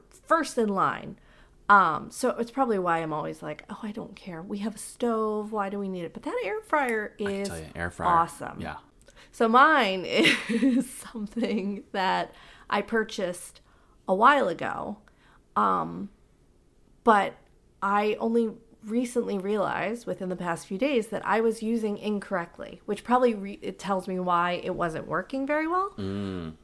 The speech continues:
Speaker 1: Um, so a while ago, I bought this, um, s-, gel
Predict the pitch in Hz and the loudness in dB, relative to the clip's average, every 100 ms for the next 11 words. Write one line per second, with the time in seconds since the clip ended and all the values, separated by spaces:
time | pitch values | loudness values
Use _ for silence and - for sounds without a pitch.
0 | - - 220 208 - - 277 254 247 240 | 2 4 4 -4 -6 4 6 8 6 4
1 | 226 214 226 254 294 269 180 170 165 185 | 0 0 4 4 4 0 0 0 0 -2
2 | 196 202 185 - - 180 170 - - - | 0 2 2 0 -2 -2 -2 -8 -14 -18
3 | _ _ _ _ - 190 170 156 135 139 | _ _ _ _ 0 2 4 2 -2 -8
4 | 170 _ _ _ _ _ _ _ _ _ | -14 _ _ _ _ _ _ _ _ _
5 | _ 214 233 - 214 - 233 214 226 240 | _ -18 -16 -10 -8 0 2 4 4 4
6 | 247 247 240 | 4 4 4